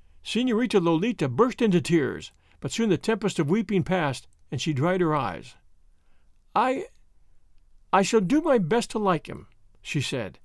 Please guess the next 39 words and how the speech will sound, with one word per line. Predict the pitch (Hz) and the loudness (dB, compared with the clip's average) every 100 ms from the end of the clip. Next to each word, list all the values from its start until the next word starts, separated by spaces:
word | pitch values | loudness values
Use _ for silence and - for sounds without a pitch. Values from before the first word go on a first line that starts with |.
| - _ _ - | -20 _ _ -6
"but | 180 | -2
I | 190 | -2
cannot | - 294 220 | 0 0 0
bring | 156 180 | 2 2
myself | 165 - 180 - | 2 0 -4 -2
to | 147 | -4
say, | - 220 147 127 - - - _ _ | -2 0 0 -2 -10 -20 -20 _ _
'Yes, | - 190 226 - - - _ _ _ | 0 2 2 -4 -14 -20 _ _ _
I | - | -2
will | 240 | 0
be | 214 208 | 2 2
your | 202 | 2
wife.'" | 156 135 95 - - _ _ _ _ _ _ _ _ _ _ _ _ | 2 0 -2 -8 -20 _ _ _ _ _ _ _ _ _ _ _ _
She | - 160 | -8 -4
hurried | 95 190 233 214 | 0 4 4 2
into | 233 | 2
her | 190 185 | 4 4
room | 214 226 | 4 2
again | 151 202 180 85 - _ - | 2 2 0 -8 -14 _ -16
and | 127 | -14
called | 147 151 175 | -4 -2 -2
for | 196 | 0
the | 180 | 2
native | 180 240 156 | 2 2 0
woman | 147 147 | 0 0
who | 147 | 0
attended | 156 - 185 123 | 0 -2 -4 -4
her. | 101 64 - - _ _ _ _ _ _ | -10 -14 -20 -20 _ _ _ _ _ _
Soon | - 185 226 | 2 2 4
the | |
house | 143 185 - | 2 2 0
was | 214 | 0
in | 214 185 | 0 2
darkness | 185 190 131 113 - - | 0 -2 -6 -10 -14 -12
and | - 147 | -6 -4
the | |
grounds | 123 131 175 190 | -2 0 2 2
about | 185 175 123 | 2 0 -2
it, | - | -12